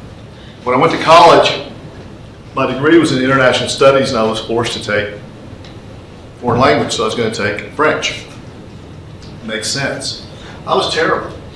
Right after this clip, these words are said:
at, at French, but I had two sweet mates who were from Quebec. That helped a lot.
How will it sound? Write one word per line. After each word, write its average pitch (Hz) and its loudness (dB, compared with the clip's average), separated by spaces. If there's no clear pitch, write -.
at, 104 -10
at 101 -6
French, - -8
but 120 2
I 165 4
had 175 2
two 165 -2
sweet 151 -2
mates 120 0
who 127 -2
were 117 2
from 113 -6
Quebec. 117 0
That 139 -2
helped 147 2
a 120 2
lot. 117 2